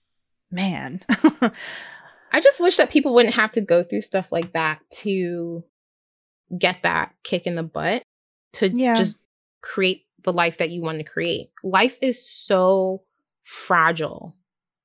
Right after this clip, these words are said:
Speaker 1: Mm-hmm.
Speaker 2: And if you can't walk away even from the pandemic from that, like, like, I don't, I don't want people to have to go through a crisis to start investing in themselves and to spend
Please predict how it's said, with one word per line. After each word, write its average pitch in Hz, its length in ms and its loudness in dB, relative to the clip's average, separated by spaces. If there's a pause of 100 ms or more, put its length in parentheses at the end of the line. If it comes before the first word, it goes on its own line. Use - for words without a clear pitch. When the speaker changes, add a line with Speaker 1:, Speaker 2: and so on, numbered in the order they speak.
(140)
Speaker 1:
Mm-hmm. 185 400 -2 (520)
Speaker 2:
And 220 140 4
if 220 160 -2 (200)
you 226 100 -4
can't 233 320 0
walk 196 240 4
away 180 160 0
even 190 280 -2
from 180 140 -6
the 160 100 -4
pandemic 165 920 -6
from 220 280 -4
that, 214 360 -2
like, 160 400 -4 (1700)
like, 165 160 -4
I 190 140 2
don't, 180 200 0 (120)
I 220 100 4
don't 254 260 4
want 196 220 0
people 185 220 -4
to - 100 -8
have 170 120 -4
to - 100 -8
go 170 160 -2
through 165 220 -2
a 160 40 -4
crisis 170 720 -6 (520)
to 185 500 0
start 180 260 0
investing 160 840 -6
in 170 120 -2
themselves 147 840 -6 (300)
and 156 560 -4
to 165 100 -6
spend 165 800 -4